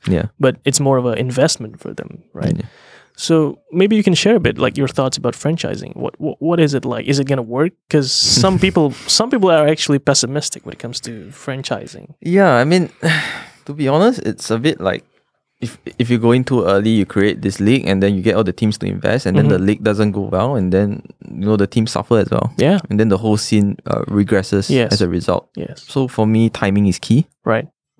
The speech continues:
Speaker 1: And the way you, the, the way you enter the market, the way you build the league, and the way the teams and the publisher come in together as well.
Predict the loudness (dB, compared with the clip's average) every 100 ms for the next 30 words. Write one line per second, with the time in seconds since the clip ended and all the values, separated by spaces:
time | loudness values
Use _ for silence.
0 | -4 0 2 0 0 2 2 4 2 0
1 | -4 -4 -4 -2 0 2 2 0 2 2
2 | 2 0 0 -2 -2 0 2 2 0 0
3 | 0 0 -2 0 0 -4 -8 -4 0 2
4 | 2 0 0 2 4 2 0 -2 -4 -4
5 | -4 -2 0 0 -2 -2 -2 -2 -2 0
6 | 0 -2 -4 -4 -6